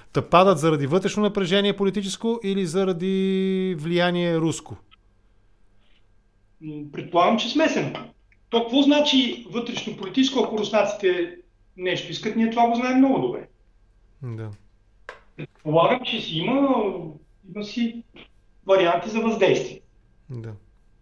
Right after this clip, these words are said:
Speaker 2: Не навсякъде. Например, в Германия не съм сигурен, че има вариант за въздействие, освен икономически. Не мога да си представя, че ще проникнат в Бундестага, макар че къде ли не са прониквали.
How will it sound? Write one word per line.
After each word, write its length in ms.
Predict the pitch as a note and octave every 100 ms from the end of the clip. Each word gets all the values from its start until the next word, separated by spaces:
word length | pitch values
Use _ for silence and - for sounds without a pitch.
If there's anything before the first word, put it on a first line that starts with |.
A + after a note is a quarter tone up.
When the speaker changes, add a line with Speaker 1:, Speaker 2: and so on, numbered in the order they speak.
| -
Speaker 2:
Не 120 | D#3
навсякъде. 560 | F#3+ G3+ A3 - - - - _ _ _ _ _ _
Например, 680 | F3+ F3+ - D4 D4 B3 -
в 180 | D#3 C3+
Германия 500 | - F#3 B3 A#3 G3+
не 120 | F3+
съм 220 | - A#3
сигурен, 380 | - E3+ D3+ C#3+
че 140 | D3
има 260 | C3+ C3 C#3 C#3+ C#3+ C#3
вариант 340 | C#3 D3 C#3
за 60 | B2+
въздействие, 680 | B2+ E3+ G3+ - C4 - -
освен 280 | G#3+ A#3 G3+
икономически. 720 | G3 F3 D3 D3 - - _ _ _ _ _ _ _ _
Не 120 | D#3+
мога 280 | E3 F#3+ G#3
да 100 | G3
си 160 | - C#3
представя, 460 | - - F3 F3+
че 100 | F3+
ще 180 | - D3
проникнат 400 | D3+ D3+ D3+ C#3+
в 140 | C#3 C#3 - _ _ _
Бундестага, 420 | E3 D3 - G#3+ G3+
макар 240 | - G#3
че 100 | - - - _ _
къде 220 | E3 F3 F3+
ли 60 |
не 100 | F3
са 200 | D3 B2+
прониквали. 420 | C#3 C3 - -